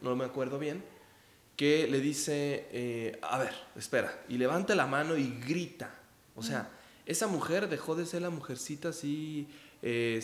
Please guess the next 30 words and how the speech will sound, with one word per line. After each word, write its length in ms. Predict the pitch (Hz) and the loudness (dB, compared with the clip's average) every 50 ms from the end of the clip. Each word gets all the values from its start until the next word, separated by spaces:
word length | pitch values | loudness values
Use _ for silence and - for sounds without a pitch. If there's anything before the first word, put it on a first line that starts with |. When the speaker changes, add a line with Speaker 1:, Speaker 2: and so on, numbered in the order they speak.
| 113 - | -4 -4
Speaker 1:
con 160 | - 135 127 | -2 -2 0
una 140 | 139 151 156 | 0 0 0
voz 220 | 147 139 147 147 143 | 0 2 0 0 0
Speaker 2:
Mm. 80 | 143 | 0
Speaker 1:
mínima 840 | 147 156 170 180 180 175 170 165 156 156 147 143 143 139 139 143 143 | 2 2 4 4 4 4 2 2 2 2 0 0 2 2 0 2 2
y 120 | 139 127 123 | 2 2 2
muy 180 | 127 135 147 156 | 2 2 0 0
refinada. 800 | 160 156 156 143 127 123 123 127 131 139 143 151 170 190 214 - - - - - - - - - | -2 -4 -4 -4 -2 -2 -2 -2 -2 -2 -2 -2 -2 -4 -6 -8 -14 -20 -20 -20 -20 -20 -16 -10
Fíjense 300 | - 143 151 135 123 123 | -6 -4 -4 -4 -2 -2
qué 120 | 127 123 | -4 -4
cosas. 480 | 127 - 127 127 - 117 98 - - - - | -2 -2 -4 -2 -2 -4 -6 -8 -8 -6 -4
Eso 160 | - - 165 | -2 0 0
me 120 | 160 135 | 0 0
pareció 320 | 113 - 113 113 - - 117 | 0 -2 -4 -4 -4 -4 -4
a 40 | |
mí 200 | 120 123 123 - - | -2 -2 -2 -4 -4
impresionante, 580 | - 120 120 - 127 - - 165 180 165 - 110 | -8 -8 -6 -6 -6 -4 -4 -4 -4 -4 -4 -4
porque 520 | - 120 120 120 120 - 113 - - - - | -4 -2 -2 -2 -2 -4 -6 -6 -6 -6 -2
esta 840 | - 131 143 147 143 - - 180 185 180 160 - - - - - - - | 0 0 0 0 -2 -2 0 2 2 2 2 0 -6 -12 -16 -12 -6 -2
persona, 580 | 156 151 151 151 - 175 160 143 131 127 139 143 - - - - - - - - - - - - - - | 0 0 0 -2 -4 -4 -4 -4 -4 -6 -8 -10 -14 -18 -20 -20 -20 -20 -20 -20 -20 -20 -20 -20 -20 -16
sui-, 440 | - - - 156 156 151 156 151 - | -10 -2 0 2 2 2 2 -2 -6
sui-, 320 | 123 - - 139 139 117 107 | -6 -4 -2 0 0 0 0
suiza 380 | - - 156 156 - - 160 131 | 2 4 4 4 4 6 4 4
o 60 | 117 | 4
sueca, 320 | - 147 139 131 - 147 | 4 2 2 2 0 -2
no 140 | 147 139 123 | -4 -4 -4
sé 100 | - 135 127 | -4 -4 -4
de 100 | 127 127 | -4 -4
dónde 220 | 127 127 127 139 139 | -4 -4 -2 -2 -2
era, 180 | 139 160 170 | -4 -4 -6